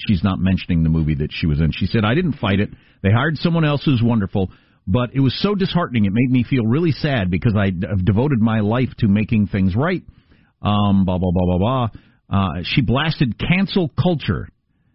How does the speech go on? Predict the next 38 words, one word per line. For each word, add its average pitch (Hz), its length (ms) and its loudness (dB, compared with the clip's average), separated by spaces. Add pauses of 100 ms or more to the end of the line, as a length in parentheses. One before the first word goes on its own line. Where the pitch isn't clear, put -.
(180)
and 92 120 4
said 135 140 0
it 107 100 -4
left 131 220 -2
her 120 60 0
feeling 131 320 2
scared 143 400 -2
because 107 260 0
no 123 120 2
one 131 120 2
is 107 100 0
given 107 200 0
a 98 60 0
second 107 340 -2
chance. 135 280 0
"I 127 60 0
think 160 160 0
it's 123 100 -4
really 165 200 2
scary, 156 340 0
and 143 60 2
it's 120 100 -2
a 123 40 2
very 143 260 0
odd 139 280 -2
thing 147 220 2
that 104 100 0
it's 92 120 -4
invaded 113 400 0
the 104 60 0
left 123 360 -4
primarily, 113 600 0 (160)
and 113 100 4
the 120 60 0
right 151 260 -4
will 139 100 0
mimic 131 360 0
it, 90 100 -6